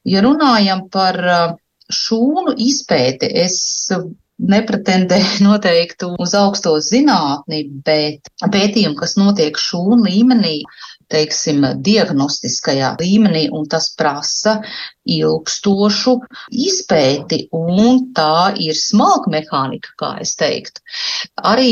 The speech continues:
aknu šūnu pētījumi ir, uh, vairāk kārt minēti, un tas ir saistībā gan ar vīrusiem, gan ar baktērijām, gan ar parazītiem. Daļa no šīm pētījumiem patiešām iztur laika pārbaudījumu un ir publicēts,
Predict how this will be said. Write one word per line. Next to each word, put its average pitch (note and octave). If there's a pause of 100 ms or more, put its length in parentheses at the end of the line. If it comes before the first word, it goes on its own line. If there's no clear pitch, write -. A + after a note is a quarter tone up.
(140)
aknu C4+
šūnu A#3 (340)
pētījumi G3
ir, G3+
uh, -
vairāk D3
kārt B3
minēti, C4+
un E3+
tas F3
ir F3
saistībā D3+
gan F3
ar D3
vīrusiem, A#3
gan E3+
ar C3+
baktērijām, A#3
gan D3+
ar D#3+ (380)
parazītiem. D#3+ (440)
Daļa D4+
no A#3+
šīm G3+
pētījumiem G3+
patiešām D#3+
iztur F#3+
laika E3+
pārbaudījumu G#3+
un D#3+
ir D#3
publicēts, D3